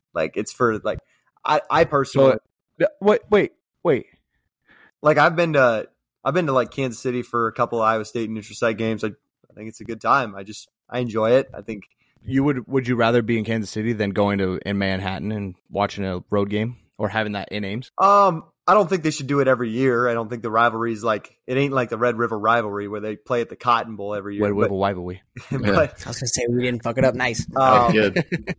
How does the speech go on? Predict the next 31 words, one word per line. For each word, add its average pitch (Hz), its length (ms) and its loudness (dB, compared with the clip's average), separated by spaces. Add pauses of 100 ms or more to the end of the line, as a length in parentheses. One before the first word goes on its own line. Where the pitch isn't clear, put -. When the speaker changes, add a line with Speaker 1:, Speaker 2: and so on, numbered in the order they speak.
(160)
Speaker 1:
<laughs> - 400 -14
I 147 140 2
think, 165 320 2 (540)
it, 156 180 -2
it, 170 120 -6
you 175 120 2
know, 139 340 4
they 160 180 4
played 165 260 0
K-State, 151 440 0
like, 127 160 0
back-to-back 127 500 0
in 120 60 -2
Arrowhead 120 340 0
a 113 40 -6
couple 120 240 -4
of 113 60 -4
years, 113 260 -6
and 120 220 -8
it 143 100 2
was 143 220 0
fun, 113 480 -4
but 117 160 0
I 117 120 2
wouldn't 107 320 -4
do 120 160 2
it 101 80 2
every 110 300 0
Speaker 2:
Hey, 147 100 -2
Speaker 1:
year. 110 200 -2
Speaker 2:
but, 160 180 -2